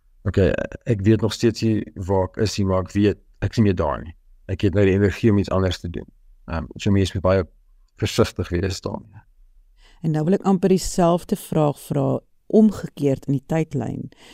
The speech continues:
Speaker 2: En dit kom by jou punt uit wat jy vroeër gesê het, van mens kan dit nie forceer, mens kan nie forceer om beter te voel nie. Daai ding van mense wat na 'n week voel hulle, hulle wil hê dit moet nou stop, dit moet nou stop. So hulle wil sielkundiges gaan sien of medikasie kry of iets, iets moet hulle help om dit te stop.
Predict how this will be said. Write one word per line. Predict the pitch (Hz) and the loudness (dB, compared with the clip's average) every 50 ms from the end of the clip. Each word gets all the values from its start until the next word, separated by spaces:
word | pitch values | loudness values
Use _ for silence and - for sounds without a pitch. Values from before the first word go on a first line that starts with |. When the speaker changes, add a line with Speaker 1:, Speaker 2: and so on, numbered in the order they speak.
| - - - | -20 -20 -12
Speaker 2:
En | - 131 151 175 | -6 0 2 4
dit | 165 160 - | 4 4 4
kom | - 190 180 | 2 2 4
by | 175 175 | 6 6
jou | 160 151 | 4 4
punt | - - 175 165 - | 4 2 2 2 2
uit | 120 151 - | 0 -2 -2
wat | 147 - | -2 -2
jy | 147 139 | -2 -2
vroeër | - 147 151 147 143 | 0 0 0 0 0
gesê | - 151 - | -2 -4 -4
het, | 156 143 - | -4 -4 -2
van | 151 147 | -4 -4
mens | 147 - - | -4 -4 -4
kan | - 165 165 | -2 -2 0
dit | 160 170 - | 0 -2 -2
nie | - 202 | -4 -4
forceer, | 196 - 180 180 - - - - - - - 196 214 202 175 | -4 -2 -4 -4 -4 -4 -6 -6 -6 -4 -2 0 0 0 0
mens | - - | 0 -2
kan | - 185 196 | -2 -2 -2
nie | 220 | -2
forceer | - - 196 185 - - - - - - 233 226 233 254 269 240 | -2 -4 -6 -6 -4 -6 -6 -6 -6 -2 0 0 2 2 0 -2
om | 220 156 127 | -2 -2 -2
beter | 120 120 120 - 123 - | -2 -2 -2 -2 -6 -8
te | - - | -8 -10
voel | - - - 117 110 - - | -12 -10 -10 -10 -10 -10 -10
nie. | - - - - - - - - - - - | -12 -14 -16 -20 -20 -20 -20 -20 -20 -8 -2
Daai | - 139 127 139 - | 0 2 2 2 2
ding | 143 160 165 165 - | 2 2 0 0 0
van | - 160 147 139 | 0 0 0 2
mense | 135 135 127 131 127 - 151 135 | 2 2 2 2 0 -2 -6 -6
wat | - 139 135 - - - _ _ _ _ _ _ _ - | -4 -6 -6 -8 -12 -20 _ _ _ _ _ _ _ -8
na | 147 147 143 143 139 143 147 - - | -4 -2 0 0 0 0 0 0 -2
'n | 143 135 127 127 | -4 -4 -4 -2
week | 139 151 180 208 - - | 2 2 4 2 2 -2
voel | - - - 160 151 | -8 -4 -2 0 2
hulle, | 147 139 139 | 2 2 2
hulle | 139 135 127 131 139 | 0 0 0 -2 -2
wil | 127 127 135 139 160 | -2 0 2 2 4
hê | 156 139 135 | 4 4 2
dit | 143 151 131 | 2 0 0
moet | 135 139 131 | -2 -2 -2
nou | 135 131 | -2 -2
stop, | - - - - - 233 - - | -4 -6 -4 0 0 0 0 0
dit | - 147 135 - | -2 -2 0 0
moet | 147 156 - 156 | 0 0 0 2
nou | 143 135 139 135 | 2 2 2 0
stop. | - - - - - 233 180 - - | 0 -4 -4 2 4 4 4 2 0
So | - 170 147 | 0 0 2
hulle | 127 147 160 | 2 2 2
wil | 151 160 151 | 0 0 -2
sielkundiges | - - 156 - - 190 180 180 180 175 - 185 165 - | -2 -4 -8 -2 0 2 2 4 2 2 2 0 -2 -2
gaan | - 165 | -4 -4
sien | - - - 175 160 151 | -4 -2 -2 -2 -2 -2
of | 131 - | -2 -2
medikasie | 135 127 139 - - 180 175 170 170 151 - - 165 | -4 -4 -4 -4 -2 0 0 2 0 0 -4 -6 -6
kry | - 156 143 131 | -4 -2 -2 -2
of | 131 - _ | -4 -4 _
iets, | - 202 - - - - | -2 -2 -2 -4 -4 -2
iets | 226 226 220 - | 0 0 0 2
moet | 214 190 170 - | 2 0 2 2
hulle | - 151 143 135 | 0 0 0 0
help | 131 131 131 160 165 - | -2 -2 -2 -2 -2 -4
om | - 147 135 | -4 -4 -2
dit | 135 143 - | -2 -2 -2
te | - - | -4 -6
stop. | - - - - - 160 113 - - - | -8 -8 -6 -2 0 0 -2 -2 -6 -14